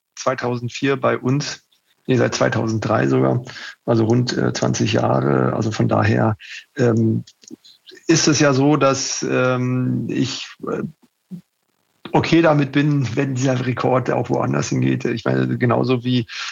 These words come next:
andere Athleten den Rekord brechen, ähm, ist es halt, äh, gehört es dazu. Also Records are meant to be broken und, äh, also von daher ist es, ist es cool. Ähm,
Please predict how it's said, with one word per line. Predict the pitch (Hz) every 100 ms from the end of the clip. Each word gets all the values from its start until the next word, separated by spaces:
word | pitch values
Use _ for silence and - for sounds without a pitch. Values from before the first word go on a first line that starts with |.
| -
andere | 117 131 127
Athleten | 127 117 123 127 139
den | 127
Rekord | 120 123 117 123
brechen, | 113 123 120 135 123 - - - -
ähm, | 135 120 117 113 120 -
ist | 143 - - -
es | 135 -
halt, | 127 120 -
äh, | - 135
gehört | 117 131 131
es | 127
dazu. | 113 - 131
Also | 131 113
Records | 117 123 127 -
are | 131
meant | 120 123
to | 123
be | 120
broken | 120 123 127 139 123 123
und, | 131 123 120 113 - - - - -
äh, | 120
also | 117 120
von | 110 120
daher | 117 127 123 123 120 127 135 - - - _
ist | - 156 -
es, | 135 - -
ist | - 127
es | 143 - -
cool. | 170 180 165
Ähm, | - 143 139 143 143 147 143 139